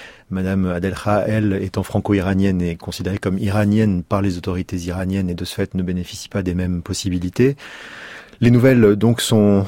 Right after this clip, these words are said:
sont rares. Elles, euh, donnent à penser que nos collègues et amis, euh, sont en bonne santé, qu'ils n'ont pas subi de mauvais traitements. Il n'en reste pas moins que nous sommes toutes et tous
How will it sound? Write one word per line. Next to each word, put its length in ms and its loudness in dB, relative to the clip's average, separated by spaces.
sont 460 2
rares. 540 2
Elles, 360 0
euh, 360 2
donnent 260 0
à 60 0
penser 360 -2
que 640 -2
nos 160 -2
collègues 360 0
et 100 4
amis, 400 4
euh, 240 -2
sont 320 -8
en 80 -2
bonne 180 -2
santé, 400 -2
qu'ils 180 -4
n'ont 120 -2
pas 260 -4
subi 300 -4
de 80 -2
mauvais 180 0
traitements. 480 -2
Il 80 -4
n'en 60 -2
reste 180 -4
pas 120 -2
moins 140 2
que 80 -8
nous 60 -4
sommes 260 -2
toutes 180 -8
et 80 0
tous 400 -4